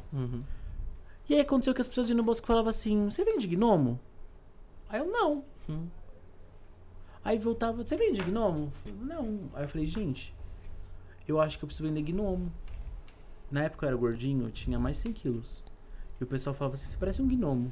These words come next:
Speaker 1: <laughs>
Speaker 2: Aí eu comecei a pensar assim: "Mano, tão me associando a gnomo, querem gnomo, eu tenho um espaço que chama Bosque dos Gnomos e não vesti essa camisa.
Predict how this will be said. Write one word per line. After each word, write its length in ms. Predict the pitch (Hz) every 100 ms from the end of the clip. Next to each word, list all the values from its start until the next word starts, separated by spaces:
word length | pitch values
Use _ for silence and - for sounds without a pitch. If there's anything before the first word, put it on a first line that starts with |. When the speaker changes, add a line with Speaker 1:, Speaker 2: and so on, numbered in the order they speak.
| - -
Speaker 1:
<laughs> 1040 | 339 415 - 131 - - 160 170 135 123
Speaker 2:
Aí 100 | 135
eu 40 | 143
comecei 360 | 160 156 180
a 40 | 165
pensar 300 | 170 - 165
assim: 240 | - 160
"Mano, 400 | 180 240 180 120 - - - -
tão 120 | 185
me 80 | 220
associando 460 | 214 220 214 220 240
a 40 |
gnomo, 560 | 254 240 156 151 220 254 - - - - - - -
querem 260 | 175 196
gnomo, 540 | 202 185 147 139 165 180 - -
eu 80 | 147
tenho 120 | 147
um 40 | 185
espaço 220 | - 170
que 60 | -
chama 140 | 165
Bosque 320 | 156 202 202
dos 120 | 196 170
Gnomos 300 | 170 185 190
e 40 |
não 80 | 202
vesti 220 | 202 202
essa 160 | 214 202
camisa. 440 | 208 202 160 151